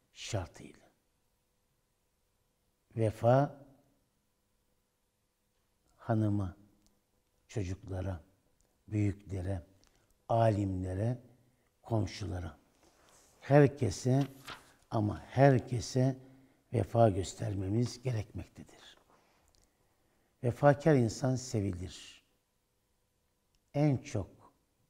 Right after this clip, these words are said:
öğrencide vefa aranır. "Men allemeni harfen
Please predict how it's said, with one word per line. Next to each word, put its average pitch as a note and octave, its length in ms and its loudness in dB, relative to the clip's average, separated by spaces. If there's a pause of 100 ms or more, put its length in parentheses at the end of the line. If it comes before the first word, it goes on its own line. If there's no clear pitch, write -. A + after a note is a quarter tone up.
(680)
öğrencide A2 1080 0 (2000)
vefa G2 320 -6
aranır. - 800 -14 (3000)
"Men A#2 220 0
allemeni G2+ 800 0
harfen C#3 680 -4